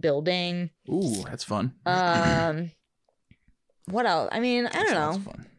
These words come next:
Speaker 1: There's been a lot of crazy shit, but
Speaker 2: Wild.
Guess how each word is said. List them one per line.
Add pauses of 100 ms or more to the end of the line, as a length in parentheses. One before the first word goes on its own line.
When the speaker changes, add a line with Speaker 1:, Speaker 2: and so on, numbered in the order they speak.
(380)
Speaker 1:
There's
been
a
lot
of
crazy
shit, (420)
but (440)
Speaker 2:
Wild.